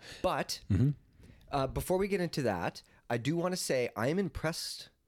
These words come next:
Speaker 1: with our Canadian friend
Speaker 2: Mm-hmm.
Speaker 1: because he didn't do any testing. This is his, Thursday
Speaker 2: Yeah.
Speaker 1: was his
Speaker 2: No,
Speaker 1: first day
Speaker 2: very
Speaker 1: in the
Speaker 2: true.
Speaker 1: car.
Speaker 2: Yeah.
Speaker 1: Um, he qualified not that far off Alonso.
Speaker 2: Mm-hmm.
Speaker 1: He has, he had surgery on a wrist. He has a, also has a broken toe.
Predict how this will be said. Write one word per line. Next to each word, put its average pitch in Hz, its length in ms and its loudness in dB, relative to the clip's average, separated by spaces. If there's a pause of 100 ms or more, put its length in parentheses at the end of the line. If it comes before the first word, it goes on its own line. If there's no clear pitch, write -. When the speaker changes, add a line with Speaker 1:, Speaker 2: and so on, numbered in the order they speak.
(280)
Speaker 1:
with 113 180 -2
our 107 80 2
Canadian 95 560 -2
friend 82 420 -6 (500)
Speaker 2:
Mm-hmm. 107 140 -4
Speaker 1:
because - 600 0 (160)
he - 140 -4
didn't 127 240 0
do 120 200 -2
any 127 200 0
testing. 131 500 -8 (100)
This - 160 -4
is 113 80 -4
his, 110 160 -4
Thursday 143 540 -2
Speaker 2:
Yeah. 123 80 6
Speaker 1:
was 139 200 2
his - 220 -6
Speaker 2:
No, 113 120 6
Speaker 1:
first 107 220 4
day 117 60 4
Speaker 2:
very 113 140 6
Speaker 1:
in 110 60 4
the 101 40 2
Speaker 2:
true. 107 140 4
Speaker 1:
car. 151 260 2
Speaker 2:
Yeah. 101 200 4 (340)
Speaker 1:
Um, 120 540 -2 (580)
he 143 340 -2
qualified 131 760 0
not 123 260 0
that 175 140 2
far 156 200 2
off 160 160 0
Alonso. 151 500 0 (140)
Speaker 2:
Mm-hmm. 113 220 4 (220)
Speaker 1:
He 147 200 2
has, 110 500 2 (280)
he 139 100 0
had 127 100 0
surgery 143 420 0
on 151 120 2
a - 20 2
wrist. 147 400 0
He 160 140 0
has 165 100 0
a, 180 60 0
also 170 260 0
has 143 80 0
a 135 60 0
broken 135 360 0
toe. 147 400 4